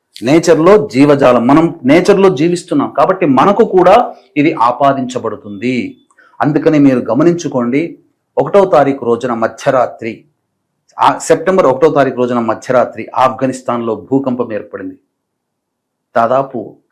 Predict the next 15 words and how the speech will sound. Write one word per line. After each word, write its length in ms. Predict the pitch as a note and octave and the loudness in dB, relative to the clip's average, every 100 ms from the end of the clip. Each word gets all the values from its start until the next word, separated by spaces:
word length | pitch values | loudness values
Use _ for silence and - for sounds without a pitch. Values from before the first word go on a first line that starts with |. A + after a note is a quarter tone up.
| _ | _
పదిహేను 320 | A#2+ B2 A#2+ A2+ | -8 -4 -4 -2
వందల 200 | C#3 D#3+ D#3 | 0 0 0
మంది 240 | E3+ F#3+ - | -2 -4 -4
అని 100 | C#3 E3+ A2+ | -4 -4 -4
అఫీషియల్గా, 520 | D3 C#3 C3 A2 G#2+ - _ _ C#3+ | -4 -4 -4 -4 -6 -8 _ _ 0
అన్అఫీషియల్గా 540 | F3 F3 F3+ D#3 E3+ D#3+ | 0 0 -2 0 0 0
మనకు 140 | - B2 | -2 -2
ఎంతమంది 380 | C#3 D3 D3 C#3 | 0 0 0 0
పెరుగుతారో 340 | B2 B2 A#2+ B2 | -2 0 0 -2
మనకు 160 | G2 F#2+ | -6 -8
తెలియదు. 260 | G2+ G2+ - _ _ _ _ _ - - | -6 -8 -8 _ _ _ _ _ -12 0
అలాగే 280 | D#3+ E3 D#3+ - | 2 4 0 -2
సూడాన్లో 580 | - A#3 A3 F#3 D#3 C#3+ G#2+ - _ _ _ _ _ _ _ _ | 2 4 4 4 4 4 2 -8 _ _ _ _ _ _ _ _
క్లౌడ్ 280 | D3 F3 F3+ C#3+ | 2 4 4 2
బర్స్ట్ 300 | C#3 - | 0 -4